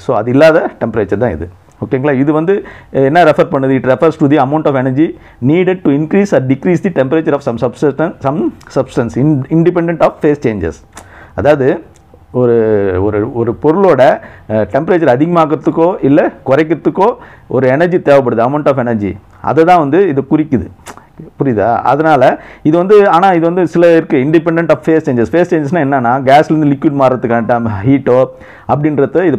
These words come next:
பொருள், அந்த பொருள் இதை mean பண்ணல, அந்த ஹீட்டை இது mean பண்ணல, அதுக்கான எனர்ஜி இது mean பண்ணல. ஓகேங்களா? இது வந்து sensible heat. எதெல்லாம் சென்ஸ் பண்ண முடியும், measure பண்ண முடியும் அப்படின்றது தான் இது குறிக்குது.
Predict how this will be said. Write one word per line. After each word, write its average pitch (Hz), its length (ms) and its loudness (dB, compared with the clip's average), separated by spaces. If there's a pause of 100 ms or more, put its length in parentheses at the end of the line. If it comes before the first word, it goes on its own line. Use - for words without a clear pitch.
பொருள், 139 240 0 (140)
அந்த 135 140 -2 (100)
பொருள் 147 280 2
இதை 120 160 -2
mean 123 220 0
பண்ணல, 92 200 -2 (100)
அந்த 135 160 0 (100)
ஹீட்டை 143 260 2
இது 117 140 -2
mean 120 220 0
பண்ணல, 95 240 -4 (100)
அதுக்கான 131 420 -2
எனர்ஜி 123 280 0
இது 127 140 0
mean 113 220 -2
பண்ணல. 85 240 -4
ஓகேங்களா? 127 380 -2
இது 123 120 2
வந்து 180 200 -2
sensible 147 400 -2
heat. 90 140 -12 (360)
எதெல்லாம் 131 320 -2
சென்ஸ் 143 180 -4
பண்ண 135 160 0
முடியும், 160 220 -2
measure 123 280 -4
பண்ண 117 180 -2
முடியும் 127 200 0
அப்படின்றது 107 380 -6
தான் 156 120 0
இது 107 80 -4 (100)
குறிக்குது. 98 300 -6